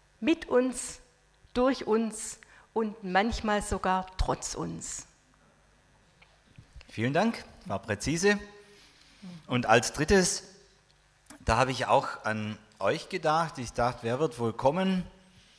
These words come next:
Speaker 2: Ich sehe da die Verwandtschaft und die Japan-Missionare und die Kinder von Japan-Missionaren und viele andere.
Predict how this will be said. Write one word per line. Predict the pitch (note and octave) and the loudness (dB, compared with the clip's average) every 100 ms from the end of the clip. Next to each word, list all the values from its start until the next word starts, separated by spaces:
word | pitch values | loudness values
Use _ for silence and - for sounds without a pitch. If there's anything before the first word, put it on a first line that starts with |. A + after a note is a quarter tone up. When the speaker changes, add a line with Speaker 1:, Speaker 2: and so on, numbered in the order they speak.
| - - _ _ _ _ - | -20 -20 _ _ _ _ -20
Speaker 2:
Ich | |
sehe | - G#2 A2+ | -10 -6 -4
da | A2 | -6
die | G2 G2 F#2+ G2+ - - | -6 -10 -10 -10 -10 -10
Verwandtschaft | A2 G2+ C#3 D3+ D3 C#3+ - - - - - - - - G3 - | -8 -4 -2 0 0 0 -6 -10 -16 -18 -18 -18 -12 -12 -10 -8
und | - F2+ F2 F2+ E2+ - - - - - | -4 -2 -2 -4 -6 -10 -14 -18 -18 -14
die | F#2+ | -8
Japan-Missionare | G#2+ D3 D#3+ D3 D3 C#3+ C#3 C3+ C#3 B2 A#2+ C#3+ D3 C#3 A#2 | -4 -2 0 0 -2 -8 -8 -8 -4 0 2 4 2 2 0
und | G#2 G2 G2+ | -2 -6 -6
die | G2 | -6
Kinder | - D#3+ E3 | -6 -4 -4
von | C#3+ C#3+ | -4 -2
Japan-Missionaren | C3 C#3 C#3+ C3+ B2+ C#3 B2+ C3 C3+ A#2 | 0 0 -2 -6 -6 -4 0 0 0 -2
und | G2+ - | -8 -10
viele | - C3+ C3+ | -14 -8 -4
andere. | G#2+ D3 D3 D#3+ | -4 -4 -4 -4